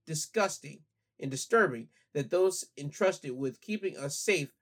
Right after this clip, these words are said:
would be on duty protesting a vaccine mandate that had nothing to do with a state elected official. My staff is rattled.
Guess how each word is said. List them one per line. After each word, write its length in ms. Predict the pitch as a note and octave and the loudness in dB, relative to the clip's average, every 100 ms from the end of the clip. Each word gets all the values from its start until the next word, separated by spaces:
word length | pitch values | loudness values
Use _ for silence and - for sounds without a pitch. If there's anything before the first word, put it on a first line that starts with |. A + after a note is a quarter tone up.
| _ _ _ | _ _ _
would 260 | - F#3 D#3 | 0 0 2
be 140 | D3+ | 0
on 240 | C#3 C3 | 0 -2
duty 480 | D3+ F3+ D#3+ A#2+ B2 _ _ _ | -4 -4 -4 -6 -12 _ _ _
protesting 580 | G#3 G3+ G3 E3 D#3+ | 4 4 4 0 0
a 80 | C3 | -6
vaccine 540 | B2 D3 F3 E3 E3+ C#3+ | -2 2 2 0 -4 -4
mandate 480 | B2+ A#2+ A#2+ A2+ | -4 -6 -10 -10
that 200 | B2+ B2+ | -8 -6
had 320 | D#3 C#3+ B2 - _ _ | -6 -6 -8 -12 _ _
nothing 360 | F3 A3 G#3+ F#3+ | 0 0 0 -6
to 40 | |
do 380 | D#3 B2+ C3 B2+ | -8 -6 -4 -6
with 260 | A#2+ B2+ | -10 -14
a 120 | B2 C3 | -14 -14
state 400 | - F3+ F3 - | -6 -2 -2 -4
elected 360 | C#3+ C3+ C#3+ C#3 | -8 -10 -10 -12
official. 520 | C#3 G3 E3+ A#2 - _ _ - | -6 -2 -2 -6 -18 _ _ -6
My 200 | C#3 C#3+ | 0 0
staff 380 | D3 D3 C#3 D3 | 0 0 0 -4
is 140 | B2+ | -6
rattled. 540 | C3+ F3 F#3 F#3 F#3 | 4 6 6 6 2